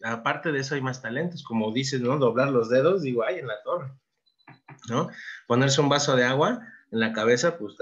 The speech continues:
ah, difícil, o ponerse un libro en la cabeza y caminar, no es cualquier cosa. Que no, que no, que digan, "Ay, pero eso de qué te sirve", pues te sirve de que tú eres alguien especial, ¿no? Entonces,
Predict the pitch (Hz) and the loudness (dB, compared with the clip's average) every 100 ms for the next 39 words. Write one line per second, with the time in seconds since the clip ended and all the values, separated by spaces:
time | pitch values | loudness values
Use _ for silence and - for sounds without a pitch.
0 | 101 113 139 135 139 175 165 160 131 - | -2 0 -2 -4 -6 -4 -4 -6 -2 0
1 | 139 147 151 151 156 143 - - 120 151 | 0 0 2 2 2 2 0 0 2 2
2 | 160 175 - _ _ _ _ _ _ - | 0 -4 -6 _ _ _ _ _ _ -6
3 | 117 117 113 113 135 214 - - - _ | 0 2 2 2 2 -2 -8 -20 -20 _
4 | 120 151 156 151 127 117 120 127 123 117 | 0 2 2 2 2 -2 0 0 0 -6
5 | - _ _ _ 123 123 123 123 147 156 | -12 _ _ _ 2 6 6 6 4 2
6 | 156 135 135 139 139 131 143 147 156 175 | 0 2 4 2 0 2 4 2 2 2
7 | 160 151 165 180 165 139 170 165 - 165 | 2 0 0 2 0 0 -4 -6 -8 -8
8 | 170 185 190 127 123 123 - 156 160 131 | -4 -6 -6 -14 -10 -8 -4 0 2 2
9 | 110 - 110 - 135 147 147 135 135 117 | -2 -8 -14 -10 -2 -2 -2 -4 -6 -6
10 | 110 107 - 156 - _ - 185 - _ | -8 -12 -12 -12 -16 _ -20 -20 -20 _
11 | _ - _ _ _ _ - 117 123 123 | _ -20 _ _ _ _ -12 -6 -2 -2
12 | - - | -4 -12